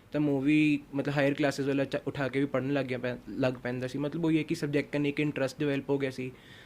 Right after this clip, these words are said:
ਤਾਂ ਫਿਰ ਉਹੀ ਏਟਥ, ਨਾਈਨਥ 'ਚ ਮੇਰਾ ਪੱਕਾ ਹੋ ਗਿਆ ਸੀ ਕਿ ਮੈਂ ਨੀਟ ਦਾ ਪੇਪਰ ਦੇਣਾ। ਮੈਨੇ ਟੈਂਥ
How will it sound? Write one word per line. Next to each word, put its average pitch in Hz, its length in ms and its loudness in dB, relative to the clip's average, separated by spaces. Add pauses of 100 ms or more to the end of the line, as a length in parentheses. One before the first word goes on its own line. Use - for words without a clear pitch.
(120)
ਤਾਂ 151 80 0
ਫਿਰ 156 140 0
ਉਹੀ 156 240 4
ਏਟਥ, 143 340 2
ਨਾਈਨਥ 143 180 0
'ਚ - 80 -6
ਮੇਰਾ 139 400 2 (200)
ਪੱਕਾ 139 260 -2
ਹੋ 123 60 0
ਗਿਆ 120 80 -4
ਸੀ 120 160 -8
ਕਿ 127 60 -6
ਮੈਂ 127 140 -4
ਨੀਟ 131 240 -2
ਦਾ 123 120 -6
ਪੇਪਰ 117 240 -8
ਦੇਣਾ। - 260 -16 (500)
ਮੈਨੇ 160 520 2
ਟੈਂਥ 147 280 4